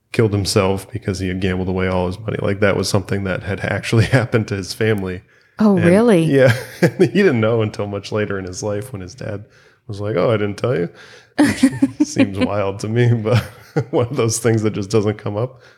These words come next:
Speaker 1: when your car goes missing and somebody's dead in it. I don't know.
Speaker 2: Yeah. Yeah, it's interesting the things that,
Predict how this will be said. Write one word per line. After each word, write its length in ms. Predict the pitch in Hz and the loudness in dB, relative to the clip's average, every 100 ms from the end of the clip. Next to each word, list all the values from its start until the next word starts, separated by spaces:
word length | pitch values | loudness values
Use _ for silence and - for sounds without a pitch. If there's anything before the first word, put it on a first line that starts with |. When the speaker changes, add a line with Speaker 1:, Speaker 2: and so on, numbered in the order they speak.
| _ | _
Speaker 1:
when 120 | 113 | -6
your 120 | 98 - | -6 -4
car 200 | - 107 | -4 0
goes 200 | 110 104 | 0 0
missing 400 | 110 113 117 110 | -2 -2 -2 -4
and 100 | 104 | -4
somebody's 380 | - 107 107 104 | -6 -4 -4 -2
dead 220 | 107 110 | 0 0
in 100 | 131 139 | -2 -6
it. 60 | - | -8
I 40 | - | -8
don't 120 | - | 0
know. 40 | |
Speaker 2:
Yeah. 300 | 214 160 - 175 - - _ | 2 2 -2 -6 -14 -20 _
Yeah, 120 | - - | 0 2
it's 180 | 196 - | 2 2
interesting 500 | 214 214 190 180 165 | 0 0 -2 -2 -2
the 60 | 170 | -4
things 280 | 165 156 - | -4 -6 -2
that, 340 | 151 - | -2 -2